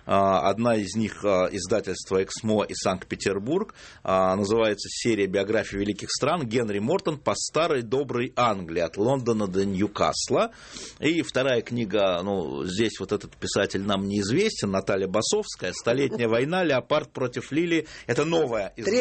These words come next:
Speaker 1: издание.
Speaker 2: издание.
Speaker 1: Да, издательство "Асло Стрель Москва", две тысячи десятый год. Значит, две книги в одном лоте, девять победителей. А поскольку мы сегодня говорим о "Столетней войне", значит, скажу следующее. Значит, у нашего героя, полководца Тальбота, Телбота, неважно,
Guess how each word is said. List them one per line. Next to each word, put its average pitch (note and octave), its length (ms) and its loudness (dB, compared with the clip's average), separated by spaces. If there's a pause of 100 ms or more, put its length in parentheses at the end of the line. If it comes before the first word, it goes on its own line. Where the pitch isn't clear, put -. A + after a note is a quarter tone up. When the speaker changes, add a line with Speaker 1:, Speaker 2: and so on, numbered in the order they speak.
Speaker 1:
издание. - 260 0
Speaker 2:
издание. C#3 260 -2 (200)
Speaker 1:
Да, A#2 180 4
издательство A#2 640 0
"Асло A#2 380 0
Стрель A2+ 340 -2
Москва", A2+ 360 0
две G#2 180 -4
тысячи A2+ 360 -10
десятый A#2 420 0
год. A#3 260 0 (220)
Значит, C3 220 -4
две D3+ 200 2
книги C3 340 -2
в A2+ 80 2
одном A#2 300 0
лоте, G#3 280 0
девять B2 500 -4
победителей. G#3+ 720 -2 (280)
А A#2 180 4
поскольку B2+ 360 -2
мы B2 80 -2
сегодня B2+ 240 0
говорим B2+ 220 -2
о A#2+ 40 -2
"Столетней B2 480 -2
войне", F3 480 0 (320)
значит, B2 220 -2
скажу E3 260 0
следующее. G2 720 -2
Значит, G2+ 400 -4
у A2+ 120 4
нашего C#3 640 2 (300)
героя, D#3 480 2
полководца A2 1040 2
Тальбота, C3+ 460 0
Телбота, C3+ 500 0
неважно, F3+ 540 0